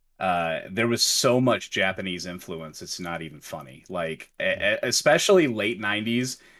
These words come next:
Speaker 1: we were starting to hit, like, anime hitting the mainstream for sure, especially over here in the U S. They did, um, there was a Cartoon Network, the, the, the,
Speaker 2: Yeah.
Speaker 1: um, channel Cartoon Network, they had this thing called Toonami.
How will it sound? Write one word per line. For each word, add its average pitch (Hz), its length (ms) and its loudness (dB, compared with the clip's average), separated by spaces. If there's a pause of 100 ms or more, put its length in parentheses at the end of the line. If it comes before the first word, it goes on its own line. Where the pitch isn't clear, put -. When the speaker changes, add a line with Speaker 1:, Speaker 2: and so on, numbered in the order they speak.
(280)
Speaker 1:
we 113 100 2
were 135 140 4
starting 143 460 2
to 131 100 -12
hit, 117 320 -4
like, 101 400 -6
anime 127 580 0
hitting 135 320 -2
the 135 80 0
mainstream 131 760 -4
for 123 180 -6
sure, 120 440 0
especially 113 480 -2
over 113 220 -2
here 113 140 -2
in 107 60 -4
the 107 100 -6
U 104 180 0
S. 101 160 -4
They 104 100 -2
did, 98 320 -4
um, 92 340 -4
there 107 120 -8
was 101 100 -6
a 98 160 -6 (580)
Cartoon 185 320 2
Network, 101 400 0
the, 90 300 -4
the, 90 220 -8 (220)
the, 87 200 -6
Speaker 2:
Yeah. 85 220 -4
Speaker 1:
um, 82 180 -10 (360)
channel 123 280 2
Cartoon 107 320 0
Network, 90 260 -6
they 95 120 -2
had 95 100 -2
this 90 140 -10
thing 98 120 -8
called 92 220 -8
Toonami. 87 540 -8